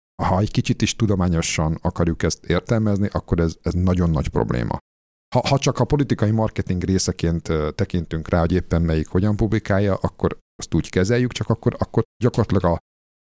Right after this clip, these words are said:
az érvényességét azt teljesen ignorálnunk kell. És akkor innentől kezdve van, e-, ez ugye két szélsőséges álláspont, tehát hogy szakmailag ezek okék, és nem tudom, elkezdjük magyarázni, hogy mi van a százalékokkal, meg a másik az, hogy gyakorlatilag ignorálhatjuk őket, ezeket tudományosan.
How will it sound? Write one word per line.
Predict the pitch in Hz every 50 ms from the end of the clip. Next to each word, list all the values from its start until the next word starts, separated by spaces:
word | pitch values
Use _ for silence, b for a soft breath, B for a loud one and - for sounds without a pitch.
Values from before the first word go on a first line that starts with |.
| _ _ _ _ _
az | - 90
érvényességét | 95 101 113 117 120 127 123 120 110 - - - 110 104 101 -
azt | - - -
teljesen | - 110 101 90 - 90 85
ignorálnunk | 85 85 76 69 80 73 69 71 69 60 - -
kell. | - - - - - - _ _ _ -
És | 98 -
akkor | 120 - - 123
innentől | 135 135 123 107 98 - 98 90
kezdve | - - 101 101 95 92 87
van, | 85 85 90 92 101 104 -
e-, | - 98 - -
ez | 107 104
ugye | 110 107 120
két | - - 131 120 -
szélsőséges | - - 110 98 95 - - 87 - - 82 82 82 78 - - - - -
álláspont, | - 71 80 87 87 87 92 - - - 117 120 127 -
tehát | - 87 - -
hogy | - 82 78
szakmailag | - - 104 - - 92 90 87 78 80 78 90
ezek | 76 76 71 -
okék, | - 98 98 - - 107 101 98 98 92 -
és | 80 82 -
nem | - 87 87 87
tudom, | - - 90 85 80 80 85
elkezdjük | 87 90 - - 90 82 78 82 -
magyarázni, | 85 87 90 85 82 82 80 80 78 85 85
hogy | 78 76 76 76
mi | 85 90
van | 85 78
a | 76 67
százalékokkal, | - - 90 98 110 127 120 117 - - 107 - - 101 90
meg | 90 87
a | 85
másik | 92 101 92 87 - 95 -
az, | 90 82 - -
hogy | - 80 78
gyakorlatilag | 82 92 - - 82 82 - 85 80 80
ignorálhatjuk | 78 82 82 82 90 90 85 85 82 - - 85 - -
őket, | 82 - - - -
ezeket | 80 82 85 - 78 -
tudományosan. | - 85 87 85 90 92 98 - - - 120 120